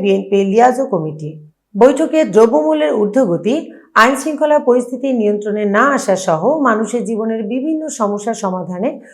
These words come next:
অন্তর্বর্তী সরকারের পর্যাপ্ত উদ্যোগ না থাকার বিষয়টি নিয়ে উদ্বেগ প্রকাশ করা হয়। আজ শনিবার সন্ধ্যায় রাজধানীর গুলশানে বিএনপি চেয়ারপারসনের কার্যালয়ে এই বৈঠক হয়। বৈঠকে দ্রব্যমূল্যের ঊর্ধ্বগতি, আইন শৃঙ্খলা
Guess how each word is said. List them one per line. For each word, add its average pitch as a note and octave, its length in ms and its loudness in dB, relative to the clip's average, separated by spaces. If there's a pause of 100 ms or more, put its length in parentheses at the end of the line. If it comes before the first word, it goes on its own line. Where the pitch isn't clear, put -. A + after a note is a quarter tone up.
(240)
অন্তর্বর্তী D4+ 480 -2 (100)
সরকারের A3+ 440 2 (340)
পর্যাপ্ত D#4 460 2 (220)
উদ্যোগ G#3+ 320 0 (180)
না A3+ 80 4 (120)
থাকার C#4 240 2 (120)
বিষয়টি B3 360 -4 (120)
নিয়ে F#3+ 160 -2 (160)
উদ্বেগ A3+ 260 -2 (100)
প্রকাশ A3+ 240 -2 (100)
করা G#3+ 240 4
হয়। D#3+ 160 -6 (640)
আজ F3 160 2 (100)
শনিবার F3+ 380 0 (100)
সন্ধ্যায় G#3+ 380 0
রাজধানীর G3+ 500 0
গুলশানে A#3 460 -2 (360)
বিএনপি D4 320 0 (100)
চেয়ারপারসনের A3+ 680 2
কার্যালয়ে G3+ 540 2
এই G3 160 2
বৈঠক E3 360 -6
হয়। E3+ 160 -4 (800)
বৈঠকে D4+ 360 4 (120)
দ্রব্যমূল্যের B3+ 560 2
ঊর্ধ্বগতি, G#3 500 0 (140)
আইন G3+ 200 2
শৃঙ্খলা G#3+ 340 -2